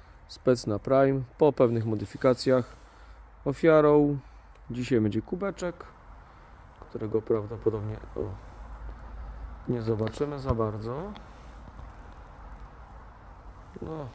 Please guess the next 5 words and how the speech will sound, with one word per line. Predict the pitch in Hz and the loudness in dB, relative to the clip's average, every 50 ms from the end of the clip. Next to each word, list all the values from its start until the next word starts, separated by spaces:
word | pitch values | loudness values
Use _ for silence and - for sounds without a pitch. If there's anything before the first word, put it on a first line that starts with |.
| - - - - | -16 -20 -16 -14
to | 113 113 127 | -14 -12 -10
jest | 120 110 - - - | -12 -12 -12 -10 -10
jakieś | 131 117 - 123 110 - | -12 -10 -10 -12 -12 -12
czterdzieści, | - - - 127 117 117 131 135 - - - - - 120 113 110 110 - - - - - - - - - - - - - - - | -12 -10 -8 -8 -8 -8 -10 -10 -12 -14 -14 -12 -10 -8 -8 -8 -10 -14 -18 -20 -20 -20 -20 -20 -20 -20 -20 -20 -20 -20 -8 -6
o, | - 202 196 170 139 | -6 -4 -4 -6 -8